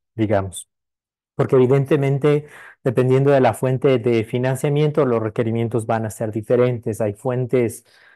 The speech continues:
que tienen requerimientos mucho más sencillos y fuentes que tienen requerimientos mucho más complejos, pero lo que hemos hecho es,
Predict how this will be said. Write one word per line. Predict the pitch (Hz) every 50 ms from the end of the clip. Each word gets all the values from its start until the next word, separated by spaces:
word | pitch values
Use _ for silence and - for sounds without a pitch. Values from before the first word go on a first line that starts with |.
| _ _ _
que | - 123
tienen | - - 123 120 120 120 113
requerimientos | 113 104 - 123 110 113 120 120 120 117 - 127 110 107
mucho | 120 120 113 - 127 120
más | 117 120 120 117 117 110 -
sencillos | - - - - - - - - 139 123 110 - - 180 180 165 165 165 156 139 131
y | 123
fuentes | - - 135 131 123 135 127 -
que | - 117
tienen | - 131 135 143 139 135
requerimientos | 127 - - 131 139 135 135 135 135 135 131 113
mucho | 127 127 123 - 143
más | 135 131 123 -
complejos, | - 147 139 135 147 156 165 160 165 - 143 135 - - _ _ - - _ _ _ _ _ -
pero | 160 147 139 139
lo | 143 135
que | 135 151 143 143
hemos | 151 160 160 160 156 139 151
hecho | 151 139 131 - - 156 147 151 196 -
es, | - 139 131 127 123 120 - - - - - - _